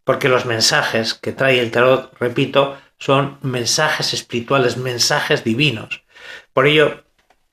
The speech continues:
eh, tener la capacidad, llegar a tener la capacidad de poder profundizar en cada carta del tarot y entender el mensaje en esa profundidad divina,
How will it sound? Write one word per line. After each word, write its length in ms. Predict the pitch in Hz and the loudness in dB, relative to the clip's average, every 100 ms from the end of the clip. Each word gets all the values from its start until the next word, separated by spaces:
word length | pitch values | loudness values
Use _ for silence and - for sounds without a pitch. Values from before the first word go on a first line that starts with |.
| _ - | _ -4
eh, 180 | 135 131 | 0 2
tener 460 | 139 135 165 - - | 2 4 4 2 2
la 360 | 147 147 143 | 4 4 2
capacidad, 720 | - 131 135 120 139 170 165 143 | 0 2 2 0 2 2 0 -2
llegar 400 | 135 151 143 202 | 0 0 2 2
a 100 | 156 | 2
tener 220 | - 143 147 | 2 2 0
la 120 | 147 | 0
capacidad 720 | 143 139 135 131 143 139 139 - - - | 0 -2 0 0 2 0 -2 -14 -20 -2
de 160 | 127 | 0
poder 440 | 127 131 156 160 - | 4 6 6 4 0
profundizar 840 | 147 160 165 - 156 139 135 160 165 | 4 4 4 2 2 2 2 2 2
en 160 | 151 | 2
cada 300 | 143 135 120 | 2 2 2
carta 360 | 151 143 - 131 | 0 0 2 2
del 200 | 123 113 | 0 0
tarot 400 | 123 131 135 139 - - | 2 2 2 -2 -16 -14
y 240 | - 151 165 | -4 2 4
entender 600 | 156 151 147 160 175 160 | 4 2 2 4 6 4
el 80 | 151 | 2
mensaje 680 | 139 - 165 - 151 - - | 0 0 0 2 0 0 -2
en 160 | 123 147 | 0 2
esa 320 | 156 143 135 | 2 0 2
profundidad 520 | 135 135 123 139 131 | 0 0 0 2 2
divina, 540 | 127 135 143 180 190 | 2 2 2 0 -4